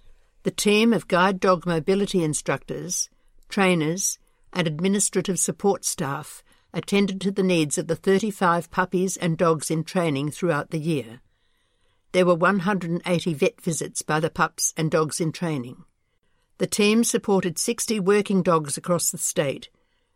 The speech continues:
and made seventy-five aftercare visits to clients and their working dogs. Aftercare visits took the team from Geraldton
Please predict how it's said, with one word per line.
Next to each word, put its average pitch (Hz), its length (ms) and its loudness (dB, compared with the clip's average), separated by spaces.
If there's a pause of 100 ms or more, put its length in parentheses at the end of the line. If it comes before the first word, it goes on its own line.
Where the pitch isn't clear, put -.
(160)
and 180 120 0
made 165 200 4
seventy-five 185 960 0
aftercare 196 640 2
visits - 460 -2
to 180 100 -6
clients 160 600 -2
and 165 160 -2
their 165 120 2
working 160 380 -2
dogs. - 640 -6 (840)
Aftercare 220 640 2
visits - 460 -4
took 190 220 -2
the 208 100 2
team 175 300 0
from 165 200 -4
Geraldton 180 760 0